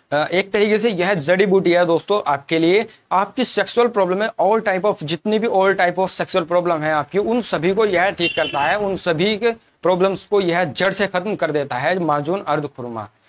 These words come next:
दोस्तों, आज की वीडियो में सिर्फ इतना ही बता पाऊंगा दोस्तों इसमें।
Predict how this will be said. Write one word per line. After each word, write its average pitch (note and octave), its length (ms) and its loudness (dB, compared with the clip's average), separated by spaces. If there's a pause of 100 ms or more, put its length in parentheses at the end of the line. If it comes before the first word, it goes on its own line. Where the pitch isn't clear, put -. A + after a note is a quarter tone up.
(160)
दोस्तों, G3 280 -2
आज D3+ 220 2
की G#3 100 -2
वीडियो F#3+ 240 2
में F#3+ 80 0
सिर्फ F#3+ 260 -4
इतना F3 240 -4
ही G3 120 0
बता D#3+ 260 2
पाऊंगा D#3 320 0
दोस्तों D3+ 320 -4
इसमें। D#3+ 280 -2